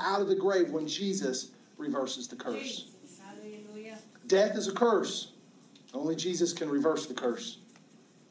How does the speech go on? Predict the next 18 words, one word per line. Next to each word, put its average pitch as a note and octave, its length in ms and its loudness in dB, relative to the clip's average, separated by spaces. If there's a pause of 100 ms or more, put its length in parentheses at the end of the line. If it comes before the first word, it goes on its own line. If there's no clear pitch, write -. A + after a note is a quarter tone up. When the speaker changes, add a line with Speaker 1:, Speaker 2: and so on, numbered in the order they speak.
(340)
Speaker 1:
But F3 100 2
you, F#3 180 -2
did D#3+ 120 -8
you F3+ 120 -2
notice G#3 320 4
that E3 180 2
Lazarus F#3 440 4
came G3 240 2
out F#3 400 2 (400)
bound F#3 300 4
up? - 380 4 (640)
He's G#3+ 220 4
still A#3+ 220 6
got A#3 220 2
the A3+ 80 -2
grave A#3 360 4
clothes G3 320 6
on. D3 320 -2